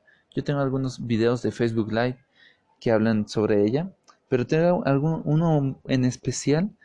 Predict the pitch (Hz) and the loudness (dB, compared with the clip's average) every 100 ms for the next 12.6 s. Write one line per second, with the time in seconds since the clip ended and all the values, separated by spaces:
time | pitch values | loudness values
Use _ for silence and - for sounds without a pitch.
0 | _ _ _ - 123 - 135 131 - - | _ _ _ -2 -2 0 0 0 -2 -2
1 | 131 139 151 - 117 113 107 107 - 151 | 0 2 0 0 2 4 4 2 0 0
2 | 208 - - 123 113 104 107 - - 123 | 0 -4 -4 2 4 2 0 -6 -6 -4
3 | 117 - - _ _ _ _ _ - 135 | -4 -6 -20 _ _ _ _ _ -2 0
4 | 139 135 123 - 120 117 113 123 117 110 | 2 2 0 -2 -2 -2 0 0 0 -2
5 | 117 127 143 160 175 254 _ _ _ _ | -2 -4 -4 -6 -8 -8 _ _ _ _
6 | - 131 - 147 151 151 117 - 131 - | -4 -4 -2 0 0 0 -4 -2 -6 -6
7 | - 120 123 147 170 196 - 110 107 110 | -8 -2 0 2 0 -2 -2 -2 -2 -4
8 | 107 - _ _ _ _ _ - 117 117 | -8 -12 _ _ _ _ _ -2 0 0
9 | 113 120 131 147 135 120 139 151 170 214 | -2 -2 -2 -2 -4 -4 -6 -6 -6 -8
10 | _ _ _ _ - 117 110 107 113 113 | _ _ _ _ -8 -2 0 0 -2 -2
11 | 110 107 104 113 107 104 113 110 107 104 | 0 0 0 -2 0 2 2 0 -2 -4
12 | - 107 - 120 131 175 | -4 -6 -2 -2 -2 -4